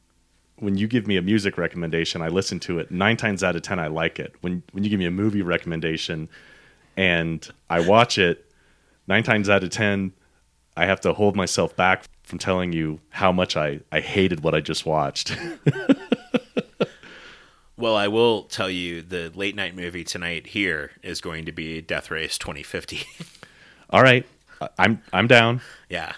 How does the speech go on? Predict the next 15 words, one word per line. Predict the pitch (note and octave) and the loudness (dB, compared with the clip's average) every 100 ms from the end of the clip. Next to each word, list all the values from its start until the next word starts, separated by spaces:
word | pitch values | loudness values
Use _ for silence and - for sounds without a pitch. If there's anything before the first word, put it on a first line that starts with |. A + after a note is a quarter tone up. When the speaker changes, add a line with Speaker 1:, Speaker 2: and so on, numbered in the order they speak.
| - | -8
Speaker 2:
that's, | F#2+ F2+ - | -6 -4 -4
uh, | F2 D#2+ D#2 - _ _ _ | -4 -4 -6 -12 _ _ _
it's, | F#2+ F#2 | -6 6
Speaker 1:
I | G#2+ | 8
don't | |
Speaker 2:
it's | B2 | 10
Speaker 1:
really | B2 | 10
have | C3 G2+ | 8 8
a | |
choice. | - D3 C#3 F#2+ G#2+ - - | 8 10 10 8 4 -4 -8
<laughs> | - - - F#4+ C#4+ - | -12 0 0 4 2 2
Speaker 2:
You, | D4 - - F3+ | 2 2 4 2
you | |
do. | E3+ - D#2+ A2 - | 4 0 4 2 4
Uh, | - F#2 E2 E2 | 0 0 0 -4